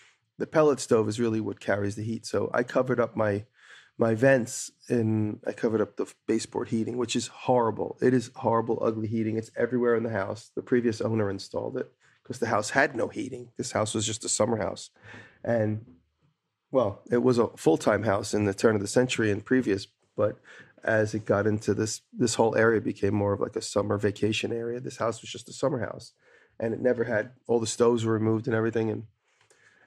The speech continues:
anyway, so the previous owner put all this baseboard heating in, which is horrible. And they ran hose, like, if you come and see, you'll see hoses are kinda awkwardly placed.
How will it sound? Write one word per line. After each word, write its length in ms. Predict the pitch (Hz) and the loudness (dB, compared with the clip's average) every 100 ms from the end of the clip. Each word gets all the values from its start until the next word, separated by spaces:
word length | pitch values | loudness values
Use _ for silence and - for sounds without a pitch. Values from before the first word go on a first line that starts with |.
| _ | _
anyway, 280 | 151 147 117 | 2 2 2
so 160 | 120 | -2
the 60 | 120 | -4
previous 360 | - 123 120 127 | -2 -2 0 -2
owner 120 | 117 | -2
put 140 | 123 | -2
all 80 | 113 | -4
this 120 | 113 | -4
baseboard 500 | - 139 151 - 117 | 0 0 0 -2 -2
heating 300 | 107 113 113 | 0 -2 -2
in, 140 | 120 123 | -6 -8
which 180 | 123 | -10
is 80 | 120 | -12
horrible. 500 | - 120 117 113 113 | -2 2 2 2 2
And 120 | 107 | 0
they 80 | 113 | -2
ran 260 | 135 127 127 | -4 -4 -4
hose, 320 | - 123 123 | 0 2 2
like, 140 | - 127 | 0 -2
if 100 | 127 | -2
you 100 | 123 | -4
come 220 | - 123 | -4 -2
and 100 | 110 | -4
see, 140 | - | -6
you'll 120 | 117 | -10
see 140 | - 113 | -10 -6
hoses 400 | 123 117 110 110 | -2 -2 -4 -6
are 60 | |
kinda 340 | 110 - 107 - | -6 -4 -4 -4
awkwardly 460 | - 117 117 113 113 | -2 -2 -2 -4 -6
placed. 460 | - - 107 110 | -8 -4 -4 -4